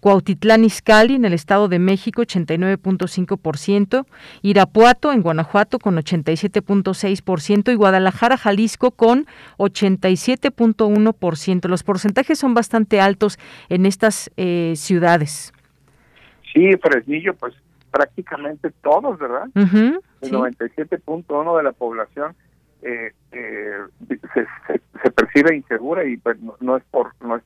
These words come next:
Speaker 2: por
Speaker 1: No es para
Speaker 2: otra cosa,
Speaker 1: menos, ¿no?
Speaker 2: sino, pues, no
Speaker 1: De
Speaker 2: es para menos, la realidad es objetiva.
Speaker 1: Ujú.
Speaker 2: Desde luego que la percepción tiene un componente subjetivo, pero lo que todos sabemos que ocurre en muchas regiones del país,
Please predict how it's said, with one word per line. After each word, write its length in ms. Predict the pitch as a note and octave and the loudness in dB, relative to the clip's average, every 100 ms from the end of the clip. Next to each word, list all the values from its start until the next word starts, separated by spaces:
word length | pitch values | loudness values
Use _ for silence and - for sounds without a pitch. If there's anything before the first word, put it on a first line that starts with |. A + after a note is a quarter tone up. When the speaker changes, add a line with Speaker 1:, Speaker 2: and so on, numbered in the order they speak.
| - | -6
Speaker 2:
por 360 | A#2+ A2 - _ _ _ _ | -4 -4 -6 _ _ _ _
Speaker 1:
No 100 | F#3 | -2
es 80 | G3+ | 0
para 220 | - A3+ | 2 4
Speaker 2:
otra 20 | |
cosa, 40 | F#3 | 6
Speaker 1:
menos, 380 | A#3 D4+ A3+ E3+ | 6 6 4 4
¿no? 120 | A3 | 4
Speaker 2:
sino, 100 | G#4+ - | 2 -2
pues, 120 | A#3+ | -2
no 60 | |
Speaker 1:
De 20 | G3 | -2
Speaker 2:
es 80 | |
para 240 | - D#3 C#3+ | 2 2 2
menos, 360 | C#3+ C#3+ D#3+ | -2 -8 -8
la 120 | D3+ B2+ | -4 -2
realidad 480 | A2+ A#2+ A#2+ B2 | -2 -4 -2 -4
es 80 | C3+ | -4
objetiva. 600 | - B2+ F#3 E3 G3+ G#3 | -10 -10 -8 -6 -4 -4
Speaker 1:
Ujú. 80 | D#3 _ _ _ _ _ | -6 _ _ _ _ _
Speaker 2:
Desde 220 | A#2 A#2 | -14 -8
luego 240 | A#2+ D3 A3 | -2 0 0
que 140 | A3+ | -2
la 120 | F3+ | -4
percepción 680 | C#3 C3 B2 - _ D4 D#3+ | -4 -6 -10 -16 _ -12 -12
tiene 240 | E3+ E3 | -12 -12
un 60 | F3 | -10
componente 560 | F3 D#3+ C3+ C3 C3+ D#3 | -10 -8 -8 -8 -10 -12
subjetivo, 640 | - D3 D#3 - C3+ C#3 E3 _ _ _ _ | -12 -8 -6 -2 2 2 0 _ _ _ _
pero 220 | - B2 B2 | 2 4 4
lo 120 | A#2+ | 0
que 260 | A#2 A#2 A#2+ - _ _ | -8 -8 -8 -12 _ _
todos 220 | B2+ C#3 | -10 -8
sabemos 320 | E3+ D#3+ D#3 D3+ | -6 -8 -10 -14
que 100 | E3 | -14
ocurre 420 | C#3 D3 D3+ - | -8 -8 -8 -12
en 120 | B2+ | -12
muchas 340 | A#2+ C3 D3+ D3 | -12 -12 -12 -12
regiones 400 | B2+ - C#3+ C#3 | -10 -6 -6 -4
del 140 | C#3+ | -4
país, 360 | C3 D3 C3+ C3+ | -2 -2 0 -4